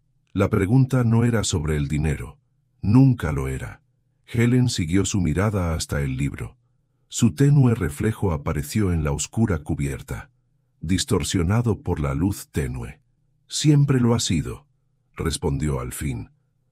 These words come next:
pero al decirlo, algo en su interior dudó. Dos días después, el nombre de Helen Barton seguía circulando por los salones,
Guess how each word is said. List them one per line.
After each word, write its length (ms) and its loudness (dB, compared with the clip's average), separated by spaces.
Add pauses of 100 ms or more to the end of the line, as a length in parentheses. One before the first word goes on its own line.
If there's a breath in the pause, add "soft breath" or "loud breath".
(120)
pero 240 -2
al 80 -2
decirlo, 640 0 (540)
algo 340 2
en 120 2
su 120 -2
interior 580 -2
dudó. 460 -6 (460)
Dos 260 2
días 320 0
después, 540 -4 (360 soft breath)
el 200 0
nombre 300 4
de 200 -2
Helen 340 0
Barton 460 -2
seguía 440 -4
circulando 680 -4
por 160 -8
los 220 -4
salones, 600 -8